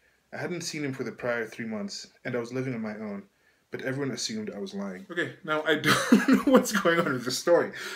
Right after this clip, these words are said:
Okay, this story is definitely going a lot <laughs> further off than I thought it, I was going to on the weekend. I thought it was going to be more of just, like, uh, like, I'm just too beautiful, like, kind of more of, like, a female vanity type of thing.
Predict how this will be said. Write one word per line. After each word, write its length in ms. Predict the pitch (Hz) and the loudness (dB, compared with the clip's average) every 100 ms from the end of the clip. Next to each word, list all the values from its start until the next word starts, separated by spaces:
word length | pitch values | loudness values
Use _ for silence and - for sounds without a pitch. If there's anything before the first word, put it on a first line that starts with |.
| - 143 | -4 0
Okay, 180 | 160 | 4
this 220 | 151 165 185 | 6 4 6
story 240 | 190 185 | 8 8
is 80 | 170 | 6
definitely 340 | 143 147 147 | 2 2 0
going 300 | 131 139 131 | 4 6 6
a 40 | 117 | 4
lot 380 | 123 120 - - _ _ _ - | 0 -2 -4 -8 _ _ _ 4
<laughs> 260 | - - | 4 2
further 720 | - - 175 165 170 156 147 | -4 -2 0 4 4 6 2
off 320 | 139 135 131 - | 2 0 -2 -2
than 160 | 127 | 0
I 120 | 123 | 0
thought 320 | 117 127 127 127 | -4 -4 -4 -4
it, 160 | - 107 | -10 -10
I 100 | 113 | -8
was 200 | 117 120 | -8 -8
going 260 | - 120 117 | -8 -8 -8
to 120 | 120 | -8
on 80 | 107 | -8
the 80 | 110 | -6
weekend. 420 | 127 117 98 98 - - - - | -6 -4 -6 -8 -14 -16 -14 0
I 100 | 170 | 4
thought 200 | 208 214 | 4 2
it 60 | |
was 120 | 190 | -2
going 180 | 151 151 | 0 0
to 80 | 151 | 0
be 120 | 147 | -4
more 300 | 127 127 131 | 0 4 6
of 120 | 127 | 4
just, 220 | 127 123 - | 2 -4 -2
like, 240 | 113 113 | -4 -4
uh, 320 | 113 113 113 | -4 -4 -6
like, 260 | 113 113 110 - - | -8 -8 -10 -16 -12
I'm 180 | 123 123 | -6 -4
just 180 | 123 - | -4 -6
too 220 | - 117 | -6 -6
beautiful, 580 | 110 110 113 - 113 107 | -6 -8 -10 -8 -6 -6
like, 200 | 101 104 | -8 -8
kind 200 | 127 117 | -8 -8
of 100 | 110 | -8
more 260 | 113 113 110 | -6 -6 -6
of, 60 | |
like, 200 | 107 101 | -8 -10
a 60 | 107 | -14
female 460 | - 120 110 110 | -12 -8 -8 -8
vanity 460 | 107 107 110 117 135 | -8 -8 -10 -10 -12
type 260 | 131 135 135 | -4 -6 -4
of 120 | 143 | 0
thing. 400 | - 180 175 | 2 2 0